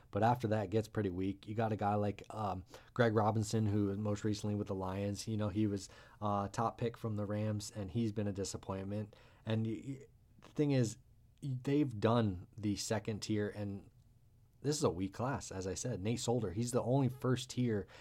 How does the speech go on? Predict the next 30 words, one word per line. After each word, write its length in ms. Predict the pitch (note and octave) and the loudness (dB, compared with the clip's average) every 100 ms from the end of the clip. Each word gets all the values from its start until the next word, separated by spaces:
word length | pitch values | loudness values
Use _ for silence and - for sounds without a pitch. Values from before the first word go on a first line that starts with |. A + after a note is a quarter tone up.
| - - | -20 -4
uh, 220 | G2+ F#2+ F#2 | -2 0 -2
tackle 380 | - A2+ A2 | 0 0 0
you're 140 | F#2 F2+ | -4 -4
gonna 140 | F#2 | -6
find. 340 | - A2+ G#2 G#2+ | -4 -2 0 0
He's 100 | B2+ | 2
probably 240 | D#3+ B2 | 4 6
the 80 | A2 | 6
only 160 | A2 | 4
first-tier 600 | G2+ B2 A2+ - A#2+ A#2+ G#2+ | 2 2 2 2 4 4 4
offensive 380 | A2+ A2+ F#2 | 2 0 -4
lineman 360 | F#2 G#2+ C#3 G2+ | 0 2 2 2
you're 140 | F2+ | 0
gonna 120 | F2+ F2 | -4 -4
find 280 | F#2 F#2 | -4 -4
in 60 | E2+ | -4
this 200 | F#2+ - | -6 -4
year's 240 | F#2 F2 - - - - | -4 -6 -10 -20 -20 -4
free 180 | - G#2+ | 2 2
agent 200 | G2+ F#2 | 2 -4
class. 300 | F#2 E2 - | -4 -4 -2
So 260 | G2 F2+ G2+ | -2 -2 -2
after 240 | A2 A2 | -4 -2
that, 160 | G#2+ G#2+ | -2 -2
it 80 | - | -2
gets 180 | G#2 | -4
pretty 220 | - G#2+ F#2 | -2 -4 0
weak, 260 | G2 A#2 | 0 -2
and, 160 | G2+ F#2+ - - - A2 | -4 -6 -10 -20 -10 -4
and 200 | A#2 | -2